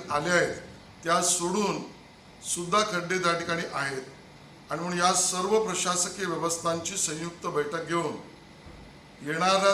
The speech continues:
तीन दिवसात गणपतीपूर्वी सर्व खड्डे पूर्णपणे भरणे याबद्दलचे निर्देश दिले.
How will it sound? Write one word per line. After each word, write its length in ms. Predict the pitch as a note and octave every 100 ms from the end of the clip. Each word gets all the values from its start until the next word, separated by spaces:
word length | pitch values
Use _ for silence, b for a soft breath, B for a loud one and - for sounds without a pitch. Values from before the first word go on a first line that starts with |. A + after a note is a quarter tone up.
| G3
तीन 200 | G3+ G#3+
दिवसात 680 | F#3+ F3+ - E3+ C#3+ - -
गणपतीपूर्वी 840 | C#3+ D#3 F3+ F3 F#3+ A3 G#3 F3+ D3+ - - - - - - - - -
सर्व 300 | G3+ A3 A3 A3
खड्डे 300 | F3 E3+ E3+
पूर्णपणे 720 | F#3 F#3 F#3+ F#3+ G3 F3+ E3+ F3
भरणे 340 | B2+ C#3+ E3 F#3 F#3 - - - - - C#3+
याबद्दलचे 540 | D3 D3 D3 D#3+ D#3+
निर्देश 460 | D#3 C#3 B2 E3 D3
दिले. 240 | E3+ F3+